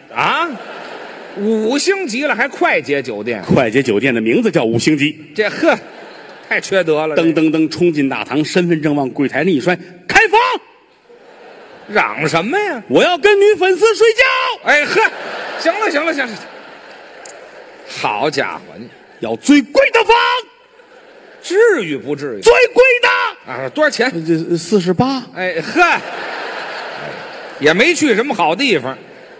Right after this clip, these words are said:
Speaker 2: “还有便宜的吗？”
Speaker 1: 行了。
Speaker 2: 没有，都是四十八。
Speaker 1: 我就吓着人家。
Speaker 2: 掏出五十块钱扔在这儿。
Speaker 1: 啊。
Speaker 2: “找钱。”
Speaker 1: 这下丢人不丢人呢？
Speaker 2: 找两块钱掖好了。
Speaker 1: 啊。
Speaker 2: 拿着钥匙，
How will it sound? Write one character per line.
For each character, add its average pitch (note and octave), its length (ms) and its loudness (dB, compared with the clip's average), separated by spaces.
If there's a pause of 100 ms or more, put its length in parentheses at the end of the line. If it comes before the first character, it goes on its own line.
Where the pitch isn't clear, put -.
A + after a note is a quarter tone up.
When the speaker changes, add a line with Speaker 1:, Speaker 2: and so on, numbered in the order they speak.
(300)
Speaker 2:
“还 - 180 0
有 A4 180 2 (160)
便 F4 100 -10
宜 B4 280 4 (100)
的 B4 60 4 (100)
吗？” A#4+ 60 4 (440)
Speaker 1:
行 A#3 140 -2 (200)
了。 - 80 2 (1040)
Speaker 2:
没 G#3 240 2
有， A#3+ 120 4
都 A3 180 4
是 G#3 60 0
四 F#3 160 -2
十 F3 120 2
八。 D#3+ 220 0
Speaker 1:
我 D3 80 -8
就 A3 80 -4
吓 D4+ 340 -2
着 C3+ 140 -6
人 B2+ 180 -6
家。 C3 60 -10
Speaker 2:
掏 C3 180 4
出 C3 140 4
五 A#2+ 180 2
十 B2 80 0
块 B2 200 0
钱 C3 200 2
扔 C3+ 200 2
在 A#2+ 60 0
这 A#2 60 -2
儿。 A2+ 160 -4
Speaker 1:
啊。 D#3 400 -6
Speaker 2:
“找 G#4+ 200 4
钱。” A4 120 4 (520)
Speaker 1:
这 C#4 120 2
下 - 320 0 (1000)
丢 G#4 340 8
人 A#3+ 220 -2
不 G#3 180 -4
丢 G3 220 2
人 D3+ 240 -4
呢？ C#3+ 100 -8
Speaker 2:
找 C3 160 4
两 A#2+ 160 0
块 A#2+ 80 0
钱 A#2+ 260 0
掖 C#3 140 0
好 F2+ 280 0
了。 A#2 220 -2
Speaker 1:
啊。 C#3 280 -6
Speaker 2:
拿 B2 240 0
着 C3 80 2
钥 A#2+ 260 0
匙， F2 180 -2